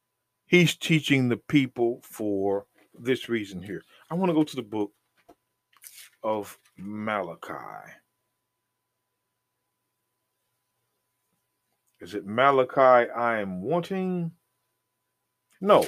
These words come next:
it's not Malachi. Excuse me, brothers and sisters. I thought it was, but it's actually Micah. That's the two that they always confuse me at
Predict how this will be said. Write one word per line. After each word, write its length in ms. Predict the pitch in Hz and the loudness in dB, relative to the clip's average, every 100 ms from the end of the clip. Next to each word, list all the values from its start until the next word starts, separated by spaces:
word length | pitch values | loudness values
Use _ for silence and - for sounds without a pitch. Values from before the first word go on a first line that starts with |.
| - | -2
it's 140 | 127 | 2
not 160 | 175 143 | 2 4
Malachi. 320 | 120 92 107 | 0 0 -4
Excuse 380 | 92 - 151 117 | -4 0 0 0
me, 80 | 110 | -2
brothers 420 | 110 107 101 - | 0 0 -2 -4
and 80 | 104 | -8
sisters. 180 | 98 | -6
I 160 | 107 95 - _ | -4 -4 -8 _
thought 420 | 180 123 - - - _ _ _ _ | 2 2 -2 -20 -20 _ _ _ _
it 220 | 117 98 104 | -12 -8 -2
was, 280 | 104 98 | 0 0
but 180 | 104 131 | 0 0
it's 160 | 113 - | 0 -4
actually 500 | 156 165 - 156 139 | -6 -6 -6 -2 -2
Micah. 640 | 113 104 117 92 - - - _ - - - _ _ _ _ _ - - _ - _ _ - 104 | -4 -2 0 -2 -6 -20 -20 _ -20 -20 -20 _ _ _ _ _ -20 -20 _ -20 _ _ -14 0
That's 360 | 123 127 - | 2 0 -4
the 140 | - 101 | -12 -12
two 500 | - 120 104 101 92 | -6 -6 -6 -10 -12
that 240 | 110 104 | -10 -6
they 220 | 104 131 123 | 0 4 6
always 480 | 117 113 113 107 | 6 6 0 -4
confuse 640 | - 107 - 123 110 98 - | -6 -10 -10 -8 -8 -8 -10
me 280 | 98 98 - | -10 -10 -12
at 180 | 123 98 | -12 -14